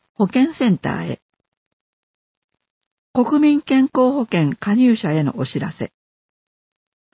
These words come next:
国民健康保険に加入している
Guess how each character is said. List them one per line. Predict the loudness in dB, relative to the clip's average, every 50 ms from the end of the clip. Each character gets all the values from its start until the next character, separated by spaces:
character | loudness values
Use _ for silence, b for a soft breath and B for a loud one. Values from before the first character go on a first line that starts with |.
| _ _
国 | -4 -2 0 2 2 2
民 | 4 2 2 0
健 | 0 0 2 2
康 | 0 0 0 0 0 0
保 | 0 -4
険 | -4 -2 0 0 2
に | 0 0 -2
加 | -2 -2 0
入 | 2 4 4 2 2 -2
し | -4
て | -4 -2 0 0 0
い | 0
る | 0 -2 -2